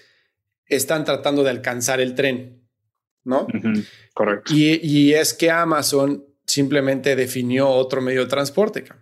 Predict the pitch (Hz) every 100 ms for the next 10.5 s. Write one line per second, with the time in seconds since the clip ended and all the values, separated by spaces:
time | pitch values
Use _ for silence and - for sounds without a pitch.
0 | _ 143 214 - _ _ - 120 107 -
1 | 156 143 - - 170 - 139 165 160 151
2 | 147 156 156 156 139 117 - _ _ _
3 | 135 143 170 - 143 135 151 147 135 120
4 | 107 127 127 135 175 - - _ _ _
5 | 123 120 120 127 - 127 120 139 139 120
6 | 117 120 117 123 165 - - _ _ _
7 | _ _ 139 131 131 120 151 - 165 143
8 | 127 135 139 120 - 175 185 143 127 123
9 | 117 131 131 160 170 - 127 123 123 143
10 | 143 156 139 - -